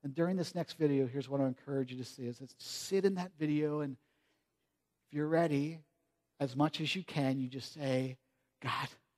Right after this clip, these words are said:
I need you more than I ever have. So Jesus, will you forgive me? Will you give me a new way?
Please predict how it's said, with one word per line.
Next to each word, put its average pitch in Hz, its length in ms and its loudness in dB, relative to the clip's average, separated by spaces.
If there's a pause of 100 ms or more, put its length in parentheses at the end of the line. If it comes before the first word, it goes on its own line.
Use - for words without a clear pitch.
(480)
I 151 160 4
need 139 340 4
you 147 240 -4
more 131 220 0
than 123 100 -4
I 123 160 2
ever 123 280 -4
have. - 300 -10 (680)
So 135 140 -14
Jesus, 127 480 -6
will 135 80 -16
you 127 100 -4
forgive 147 560 2
me? 107 160 -20 (480)
Will 123 120 0
you 123 100 0
give 123 200 -2
me 131 140 4
a 127 60 2
new 127 220 -2
way? 127 420 -6